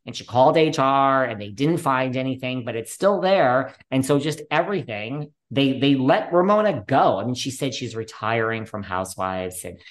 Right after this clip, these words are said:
blah, blah, blah. That's bullshit. They fired Ramona. They said, I mean, they fired all of them and then they didn't hire her back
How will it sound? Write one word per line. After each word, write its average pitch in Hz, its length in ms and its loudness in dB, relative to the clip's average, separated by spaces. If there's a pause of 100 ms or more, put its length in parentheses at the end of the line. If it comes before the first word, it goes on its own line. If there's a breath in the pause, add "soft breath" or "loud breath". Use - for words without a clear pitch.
(200 loud breath)
blah, 123 260 0
blah, 113 280 -2
blah. 95 540 -2 (300 loud breath)
That's 147 180 4
bullshit. 107 540 -2
They 135 80 2
fired 104 400 -2
Ramona. 87 480 -14
They 135 100 4
said, 135 260 2
I 151 40 4
mean, 160 280 4
they 175 120 4
fired 202 360 6
all 143 220 8
of 120 120 0
them 98 280 -6
and 135 140 2
then 135 80 4
they 127 140 0
didn't 135 260 -2
hire 120 300 -4
her 117 120 -4
back 113 340 -6